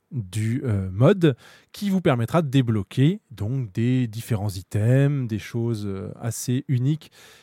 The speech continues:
euh, des, euh, plaques d'aventuriers aussi, puisque, euh, ils ont lié un petit peu ça avec, euh, avec le, avec le système. Et c'est complètement décorrélé du classement P V P officiel, donc des parties classées,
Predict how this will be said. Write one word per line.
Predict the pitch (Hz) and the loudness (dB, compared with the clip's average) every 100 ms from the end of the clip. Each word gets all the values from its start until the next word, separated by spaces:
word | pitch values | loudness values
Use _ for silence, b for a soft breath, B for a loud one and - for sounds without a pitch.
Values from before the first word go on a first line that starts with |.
| b _ | b _
euh, | 147 131 123 120 113 113 | 2 4 4 2 0 0
des, | 113 208 202 185 | 2 4 4 4
euh, | 156 127 120 - | 4 4 4 4
plaques | 165 165 139 | 4 6 4
d'aventuriers | 123 120 - 104 120 | 4 2 -2 0 0
aussi, | 277 220 - | 0 -2 -6
puisque, | 233 - - | -8 -10 -10
euh, | 107 104 101 98 - | -6 -4 -6 -8 -8
ils | 113 110 | -8 -4
ont | 104 | -4
lié | 107 | -2
un | 113 | -2
petit | 107 120 | -4 -4
peu | 113 | -6
ça | - 104 | -4 -6
avec, | 95 95 92 - | -4 -8 -10 -12
euh, | 110 - | -12 -10
avec | 110 110 110 | -6 -6 -6
le, | 104 101 98 101 107 123 156 _ _ | -8 -8 -10 -12 -14 -16 -20 _ _
avec | 156 139 143 - | 0 4 2 4
le | 135 165 | 8 8
système. | 175 - - - 214 254 220 B B B B B - | 6 0 0 2 2 2 -4 B B B B B 4
Et | 170 | 4
c'est | - 208 | 4 -2
complètement | - 269 220 214 185 170 | 2 2 4 2 2 0
décorrélé | 131 196 - 156 127 127 220 | 2 0 2 2 4 2 0
du | 160 147 220 | -2 -4 -6
classement | - 190 202 - 196 196 | 0 4 4 2 2 2
P | - 135 | 4 4
V | 123 | 4
P | - 135 139 | 2 2 2
officiel, | 143 - 104 - 185 233 | 0 -4 -10 -2 0 0
donc | 113 101 | -4 -4
des | 104 | -4
parties | 104 - 135 | -6 -10 -8
classées, | 110 98 151 | -8 -4 -4